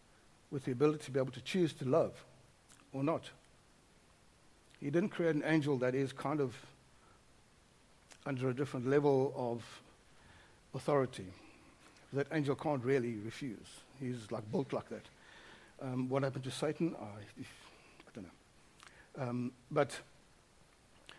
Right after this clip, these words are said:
creating me with the ability to be able to choose to love him. And we have full authority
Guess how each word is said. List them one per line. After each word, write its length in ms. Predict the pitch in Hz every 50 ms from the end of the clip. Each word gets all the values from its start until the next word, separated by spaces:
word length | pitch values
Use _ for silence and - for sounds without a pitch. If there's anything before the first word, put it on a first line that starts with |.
| - - -
creating 560 | - - 175 165 190 226 - - 190 165 156
me 240 | 165 175 180 170 156
with 180 | 139 131 127
the 100 | - 147
ability 720 | 139 123 120 143 151 156 143 - - 135 127 131 131 123 131 - - - -
to 100 | - -
be 120 | 131 135
able 220 | 143 139 139 135 131
to 260 | 131 - - 135 127 -
choose 480 | - - - 151 156 156 147 151 139 -
to 140 | - - 143
love 280 | 127 127 135 135 -
him. 240 | - 127 101 87 95 - - - - - - - - - - - - - - - - - - - - - - - - - - - - - -
And 460 | 139 135 135 135 131 135 139 131 123 - -
we 180 | 147 151 151 156
have 200 | 156 151 147 127 - - - - - - - - - - - - - - - - - - - - - - - - - - - - - - - - -
full 640 | - - - - 233 254 233 226 220 220 226 202 - - - - - - - - - - - - - - - - - -
authority 640 | - 143 - - 180 180 175 160 - - 175 196 196